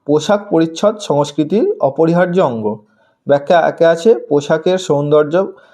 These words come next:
ব্যক্তির সৌন্দর্য বৃদ্ধি করে। দুয়ে আছে পোশাক থেকে ব্যক্তির সামাজিক অবস্থান, রুচির পরিচয় পাওয়া যায়। এবং তিন নম্বর ব্যাখ্যা আছে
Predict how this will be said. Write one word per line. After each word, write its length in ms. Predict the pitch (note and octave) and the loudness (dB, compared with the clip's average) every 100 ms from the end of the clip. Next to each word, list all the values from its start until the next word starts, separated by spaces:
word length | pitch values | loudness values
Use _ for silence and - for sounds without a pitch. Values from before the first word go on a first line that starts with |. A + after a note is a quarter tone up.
| _ - | _ -2
ব্যক্তির 320 | C#3+ C#3+ F#3+ | -2 0 -4
সৌন্দর্য 560 | F#3 C#3 C#3 D3+ D#3 D#3+ | -4 -4 0 2 2 0
বৃদ্ধি 320 | E3 D#3 F3 | -2 0 0
করে। 220 | F3 F3+ - - _ - | 2 0 -4 -12 _ -14
দুয়ে 280 | B2+ C3 D3+ | -4 0 4
আছে 400 | E3+ E3+ C3+ D#4 E4 | 2 2 -2 -2 -4
পোশাক 300 | C#3+ C#3 E3+ E3 | -4 0 -2 -2
থেকে 220 | F3 F3 | -2 0
ব্যক্তির 560 | D#3 C#3 - F3 F3 G3 _ _ _ - | -2 -4 -2 -2 -2 -6 _ _ _ -10
সামাজিক 500 | - - D3+ E3+ E3+ | -2 0 0 0 2
অবস্থান, 540 | E3+ F3 - G#3+ - - | 0 0 -2 -4 -4 -10
রুচির 480 | C#3 C3+ D3+ G3+ G#3 | -2 0 0 -2 0
পরিচয় 380 | D#3+ C#3 C#3 D#3 | 0 0 0 2
পাওয়া 220 | C3+ A2+ | 2 2
যায়। 200 | G#2 A2+ - _ _ | 0 -4 -10 _ _
এবং 240 | C3+ C#3+ C#3+ | -2 -2 0
তিন 120 | C#3+ | -2
নম্বর 240 | D3+ D#3+ E3 | 0 0 0
ব্যাখ্যা 320 | E3 E3 F3 | -2 0 -2
আছে 260 | F3 A#3 | 0 0